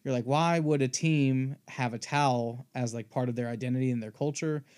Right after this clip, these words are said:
Because they're steel workers and they get dusty, and so they have towels to clean themselves off. That's where I assume that's from.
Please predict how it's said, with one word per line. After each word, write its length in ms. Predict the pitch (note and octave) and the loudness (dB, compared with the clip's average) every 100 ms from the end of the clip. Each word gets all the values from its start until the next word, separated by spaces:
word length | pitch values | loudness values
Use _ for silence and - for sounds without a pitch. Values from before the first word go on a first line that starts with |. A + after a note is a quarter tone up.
| _ _ | _ _
Because 220 | - D3 | 2 4
they're 100 | B2 | 4
steel 280 | - G3 E3+ | 6 6 8
workers 540 | E3 D#3+ E3 D#3+ D#3 - | 6 4 2 0 0 -2
and 180 | C3+ B2 | 0 0
they 60 | |
get 200 | B2 B2 | 0 0
dusty, 580 | A#2 C3 B2+ C#3 B2+ B2 - _ - | 2 2 2 0 0 -2 -8 _ -10
and 80 | A#2+ | -4
so 100 | B2 | -2
they 60 | |
have 140 | B2 B2 | -2 -2
towels 340 | B2 A2+ A2+ | -4 -4 -6
to 160 | A#2 A2 | -8 -8
clean 260 | - A#2+ | -6 -4
themselves 400 | A2 G#2+ G#2 G2+ | -4 -8 -10 -10
off. 260 | F#2+ - - | -14 -16 0
That's 220 | E3 F3 | 2 4
where 80 | G3 | 6
I 120 | D#3 | 6
assume 260 | C3 D3 A#2+ | 4 2 0
that's 160 | A2 | -2
from. 260 | - G2 | -10 -12